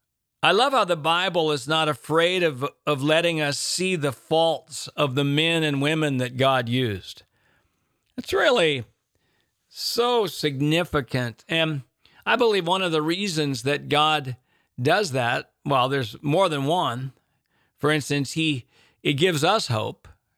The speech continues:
because I think if God can use them, he can use me. But it also helps us in our relationship with others, that just because somebody has a breakdown in what they're doing, <laughs>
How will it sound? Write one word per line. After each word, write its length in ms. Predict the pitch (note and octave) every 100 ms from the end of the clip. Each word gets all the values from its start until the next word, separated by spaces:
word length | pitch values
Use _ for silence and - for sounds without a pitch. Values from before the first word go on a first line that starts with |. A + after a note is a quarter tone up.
| _ -
because 280 | C#3+ D#3+ D#3
I 120 | E3
think 260 | E3+ D#3+
if 120 | D3+ B2
God 300 | D3+ D#3+ -
can 160 | D3+
use 260 | D3+ D#3 B2+
them, 240 | D#3 F3
he 80 | D#3
can 220 | - C#3+
use 400 | C#3+ D#3 D3 A2+
me. 480 | C3 F3+ G#2+ C3 B2+ _ _ _ _ _ _ _ _ _ D#3+
But 140 | G#3+
it 100 | G#3+
also 560 | G#3+ B3 C4 - B3+ A3+
helps 440 | F#3+ F#3+ F#3+ -
us 240 | F#3+ E3+
in 100 | F#3
our 180 | F3+ F3
relationship 1000 | E3 D#3+ D#3+ E3+ F3 G3 E3 D3+ E3 D#3+
with 180 | D#3+ D3
others, 580 | D3+ G#3 F#3 D3 C3+ A#2+
that 180 | D3 C#3+
just 320 | C#3+ G3 -
because 460 | E3+ D#3 D#3+ D3
somebody 840 | - E3+ F3 E3+ E3+ D3+ C#3 C3 A2+ _ _ - _ -
has 240 | C#3+ D3
a 80 | C#3+
breakdown 1120 | A#2+ C#3+ E3 F3+ - D#3 D3+ C#3+ C#3 C3+ B2+ - _
in 340 | - D3+ C#3+ C#3+
what 200 | D#3 D3+
they're 180 | D3+ C#3+
doing, 920 | A#2+ E3+ F3+ F3+ F3 E3+ E3 D#3 C3 - G#2
<laughs> 140 | D3